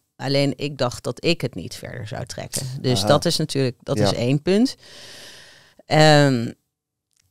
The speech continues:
Speaker 1: ja, en ik ben stiekem denk ik toch wel echt een tech-nerd. Ik vind het gewoon leuk om dat te ontwikkelen, om het uit te denken. Het is ongelooflijk moeilijk om,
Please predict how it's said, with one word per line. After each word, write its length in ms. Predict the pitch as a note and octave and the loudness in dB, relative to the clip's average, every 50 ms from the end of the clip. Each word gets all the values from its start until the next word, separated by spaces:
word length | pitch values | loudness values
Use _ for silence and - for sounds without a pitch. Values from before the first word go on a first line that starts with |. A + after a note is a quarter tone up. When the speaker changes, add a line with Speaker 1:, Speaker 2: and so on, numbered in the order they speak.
| _ _ _ _ _ _ | _ _ _ _ _ _
Speaker 1:
ja, 200 | _ F#3 F3+ F3 | _ -8 -8 -6
en 200 | - - F#3+ G3+ | -2 0 2 4
ik 180 | A3 G#3 F3 D3 | 4 4 2 4
ben 340 | E3 D3+ D3 C#3+ C3+ A#2+ - - - | 4 4 4 4 2 0 -2 -4 -4
stiekem 460 | - - - - F3 E3+ - C#3+ C3+ | -2 -2 0 -2 -2 -2 -2 0 2
denk 160 | C3 C3+ C#3 C#3 | 2 2 0 0
ik 80 | C3+ - | -4 -6
toch 160 | - - - | -8 -6 -4
wel 200 | C#3+ - - B2+ | -2 0 0 0
echt 320 | B2+ - - D3+ - - | 0 0 -2 -2 -2 -4
een 140 | - C3+ - _ | -6 -6 -6 _
tech-nerd. 760 | - - E3 D#3 - - C3 C#3 C#3 C3 A#2+ A#2+ - - - - | 2 2 2 2 2 0 0 0 2 0 0 -4 -6 -10 -14 -8
Ik 160 | - D3+ C#3 | -6 -6 -4
vind 200 | - - C#3+ C#3+ | -2 -2 0 0
het 140 | C3+ A#2 - | 0 0 -2
gewoon 340 | - - - A#2 A#2 B2 B2+ | -4 -6 -4 -2 -2 0 2
leuk 320 | C3+ D3 D3+ D#3 D3+ C#3+ | 4 6 6 6 6 4
om 120 | - C3 C3+ | 0 -2 -2
dat 140 | C3 C3 - | -2 -2 -4
te 80 | - | -6
ontwikkelen, 440 | - A#2+ - C3 D3 D3+ D3+ - A#2 | -10 -8 -2 0 0 0 0 -4 -6
om 40 | A2 B2 | -6 -6
het 100 | B2+ - | -4 0
uit 260 | - C3 C#3+ D3 - | 2 2 2 2 0
te 100 | - B2+ | -2 -4
denken. 300 | - C3 B2+ B2 - C3 | -2 0 0 0 -2 -2
Het 100 | - - | -2 0
is 60 | - | 2
ongelooflijk 640 | - A#3 C4 - - G3 D#3+ D3 C#3 - - C3+ - | 4 4 4 4 4 6 6 6 4 2 0 -2 0
moeilijk 480 | D3+ E3 E3+ D3 - C3+ - - - - | 2 2 2 2 2 -2 -6 -8 -2 2
om, 440 | D#3+ D3 C#3+ C#3 C3 B2 B2+ C3+ - | 4 6 6 6 4 4 2 0 -2